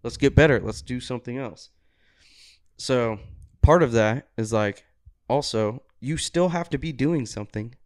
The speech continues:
You know what I mean? As much as I wanna push it, there has to be m-,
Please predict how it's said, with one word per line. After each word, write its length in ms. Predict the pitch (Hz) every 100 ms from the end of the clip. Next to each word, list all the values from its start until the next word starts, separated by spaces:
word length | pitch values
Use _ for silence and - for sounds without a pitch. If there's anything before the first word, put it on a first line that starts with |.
| _ _ _ _ -
You 80 | 120
know 60 | 120
what 80 |
I 40 | 107
mean? 220 | 107 135
As 120 | 117 127
much 160 | 180
as 60 | 127
I 80 | 156
wanna 200 | 160 120
push 300 | - 160 -
it, 160 | 110 _ _ _ _ _ _ _ _ - - - _ _ _ _ _ - - 107 -
there 140 | 143
has 200 | 156 160
to 80 | -
be 80 | 160
m-, 200 | 123